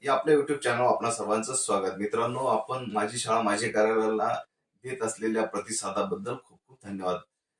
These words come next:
अनेक प्रश्न या ठिकाणी शिक्षकांकडून,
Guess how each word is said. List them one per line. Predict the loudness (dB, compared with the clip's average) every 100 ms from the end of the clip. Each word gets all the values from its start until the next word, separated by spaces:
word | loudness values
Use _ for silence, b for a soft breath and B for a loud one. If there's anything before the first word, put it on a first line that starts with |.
| _ -6
अनेक | -2 -2 -4 -10
प्रश्न | -8 -6 -2
या | 0 0
ठिकाणी | 0 -4 -4 -4
शिक्षकांकडून, | -6 -6 -4 0 0 2 2 2